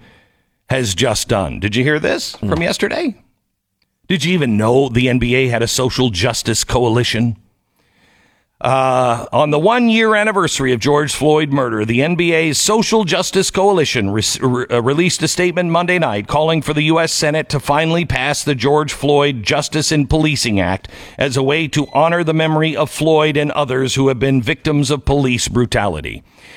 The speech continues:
Speaker 1: Now, I know that many sports, uh, players, you know, have had, uh, personal, intimate, uh, contact with the back of a police car.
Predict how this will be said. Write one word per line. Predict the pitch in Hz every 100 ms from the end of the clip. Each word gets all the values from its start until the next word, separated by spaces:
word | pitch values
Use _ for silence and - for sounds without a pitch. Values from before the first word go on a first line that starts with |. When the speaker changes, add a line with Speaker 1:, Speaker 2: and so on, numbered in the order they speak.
| - -
Speaker 1:
Now, | 196 196 180 170 -
I | 185 196 185
know | 156 143 107 92 90
that | 101 85 -
many | 107 117 139 135 101 95
sports, | - 120 131 131 - -
uh, | 107 101 87
players, | - 113 101 110 107 -
you | - 139
know, | 107 120
have | 107 104 95
had, | 101 110 113 107 110 82
uh, | 87 90 76 - - - _ -
personal, | - 233 - 151 104 87 -
intimate, | 160 175 139 92 64 - - -
uh, | 92 90 82 62 -
contact | 139 151 143 - 73 57 - -
with | 98 95 95 -
the | 101
back | 80 120 117 -
of | 95
a | 92
police | 120 127 139 -
car. | - - -